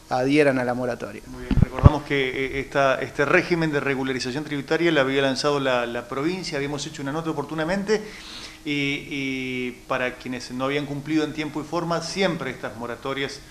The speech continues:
Speaker 1: son un poco de, de, de, de alivio, ¿no?
Speaker 2: Sí, sí, esto se había lanzado originalmente en el mes de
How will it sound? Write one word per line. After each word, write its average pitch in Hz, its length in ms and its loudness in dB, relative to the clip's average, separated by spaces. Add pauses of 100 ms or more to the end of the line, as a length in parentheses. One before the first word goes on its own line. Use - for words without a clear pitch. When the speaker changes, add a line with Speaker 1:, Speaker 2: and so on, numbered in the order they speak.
(300)
Speaker 1:
son 139 200 -6
un 131 60 -4
poco 135 260 -4
de, 117 180 -4
de, 107 320 -10
de, 104 400 -12
de 107 120 -10
alivio, 143 360 -4 (180)
¿no? - 140 0 (260)
Speaker 2:
Sí, 220 240 -2
sí, 196 340 0
esto 220 260 2
se 185 140 2
había 170 640 10
lanzado 143 540 4
originalmente 156 680 4
en 175 60 4
el 143 100 4
mes 156 260 2
de 190 340 2